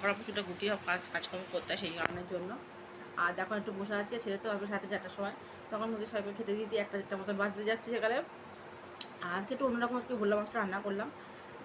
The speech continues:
প্রত্যেকবার হয় পোনা মাছটা, পোনা মাছ বা কটা পোনা মাছ বা ধরো ওই অন্যরকম মাছ আনে, কিন্তু আজকে ভোলা মাছ আনে, আর ভোলা মাছটা খুব খেতে ভালোবাসে। তো ভোলা মাছ দিয়ে আলু বেগুন দিয়ে পাতলা করে একটু ঝোল বানালাম, এটা একটু অন্যরকম বানিয়েছি, বানালাম। তো তোমাদের কেমন লাগলো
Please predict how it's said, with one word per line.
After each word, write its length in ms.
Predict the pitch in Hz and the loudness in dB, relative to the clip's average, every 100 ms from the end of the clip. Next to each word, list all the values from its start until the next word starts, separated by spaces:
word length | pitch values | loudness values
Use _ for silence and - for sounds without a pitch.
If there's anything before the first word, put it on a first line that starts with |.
| - | -4
প্রত্যেকবার 340 | 240 233 233 262 | 0 4 4 6
হয় 120 | 269 262 | 4 4
পোনা 180 | 226 226 | 4 4
মাছটা, 300 | 226 233 240 226 226 | 4 0 4 4 4
পোনা 140 | 226 220 | 2 4
মাছ 100 | 220 | 2
বা 40 | 226 | 2
কটা 160 | 208 208 | 2 2
পোনা 180 | 226 226 226 | 4 4 6
মাছ 200 | 226 226 208 | 6 6 4
বা 80 | 214 208 | 4 6
ধরো 180 | 214 214 214 | 4 4 6
ওই 100 | 208 208 196 190 214 | 4 4 2 0 2
অন্যরকম 300 | 226 226 233 | 4 4 6
মাছ 120 | 202 208 202 | 6 6 0
আনে, 140 | 214 277 | -2 -2
কিন্তু 140 | 240 214 | -2 0
আজকে 120 | 240 214 | 0 4
ভোলা 120 | 196 | 4
মাছ 80 | 202 196 | 4 4
আনে, 100 | 240 | 4
আর 60 | - | 6
ভোলা 120 | 202 196 | 6 6
মাছটা 260 | 202 208 202 | 2 -2 -4
খুব 100 | 208 202 | -6 -6
খেতে 200 | 180 202 | -6 -6
ভালোবাসে। 380 | 185 170 180 - - - - - - - | -4 -2 -2 -4 -8 -10 -12 -12 -12 -8
তো 60 | 214 208 | -2 4
ভোলা 200 | 226 214 | 6 8
মাছ 120 | 226 214 | 6 6
দিয়ে 80 | 226 | 4
আলু 100 | 214 | 6
বেগুন 220 | 214 208 226 | 4 4 2
দিয়ে 100 | 254 | 2
পাতলা 280 | 220 190 208 214 | -2 2 2 2
করে 100 | 233 | 2
একটু 100 | 226 202 | 2 2
ঝোল 140 | 208 196 | 4 6
বানালাম, 380 | 202 214 214 320 - - - - | 4 4 4 2 -2 -12 -12 -8
এটা 100 | - | 2
একটু 100 | 403 330 | 8 10
অন্যরকম 320 | 294 294 277 269 | 12 10 10 8
বানিয়েছি, 300 | 247 233 220 208 | 8 4 2 4
বানালাম। 300 | 202 208 233 - - - | 6 6 2 0 -10 -10
তো 60 | - | 0
তোমাদের 200 | 233 233 | 2 2
কেমন 160 | 226 220 | 2 4
লাগলো 160 | 208 | 4